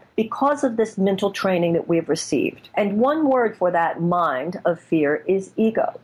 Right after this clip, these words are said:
Now, enlightenment is the dismantling of the thought system of fear that dominates the planet and the acceptance instead of the thought system of love that is the truth of who we are. So enlightenment is not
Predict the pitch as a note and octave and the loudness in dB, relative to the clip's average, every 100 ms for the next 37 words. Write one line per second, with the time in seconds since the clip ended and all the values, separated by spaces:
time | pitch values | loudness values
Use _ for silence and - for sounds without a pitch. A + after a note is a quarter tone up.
0 | - F#3+ F3+ G3+ G3 G3 B3+ D4+ G3 F3 | -2 -2 0 0 0 0 0 0 0 0
1 | D#3 - F3+ - F#3+ F3+ G#3+ - F#3+ G3 | -2 -2 -2 -2 -4 -2 -4 0 0 2
2 | B3 - - - _ _ - F3+ E3+ F3 | 0 -2 -6 -8 _ _ -2 -2 0 -2
3 | E3+ - G#3 B3+ - B3+ A3+ - F#3+ F3+ | -2 -2 0 0 -2 -4 -4 -2 0 0
4 | F3 - E3 - - - - E3+ G3 A3 | -2 -4 0 0 -2 -6 -4 -2 0 0
5 | B3 G#3+ F3 E3 - D#3+ D#3 G2 - - | 0 0 -2 -4 -8 -6 -4 -4 -4 -8
6 | _ _ _ G3+ G3+ G3 F#3 - A3 - | _ _ _ -2 2 2 0 -2 -4 -2
7 | G3+ F#3+ F3+ E3+ - - A3+ - - - | -2 0 -2 -2 -4 -2 0 0 -4 -12
8 | - F#3+ F#3 F#3 F3+ G#3 F#3+ - G3 F3+ | -8 -4 -2 -2 -2 0 -2 -2 -4 -4
9 | - F3 - - E3 D#3+ D#3+ F3+ E3+ D#2 | -2 -4 -4 -4 -4 -2 0 2 0 -2
10 | - - - F#3 - F3+ F3+ F3 - E3+ | -6 -12 -2 0 2 -2 0 -4 -2 -2
11 | E3 D#3+ F3 E3 G3+ G#3+ - - - - | -2 0 0 2 2 0 -2 -8 -20 -6
12 | - G#3+ G#3 G3+ A#3+ D4+ A3+ F#3+ F3+ E3+ | -2 0 2 2 0 0 0 2 2 0
13 | F3+ G#3+ - | 0 2 0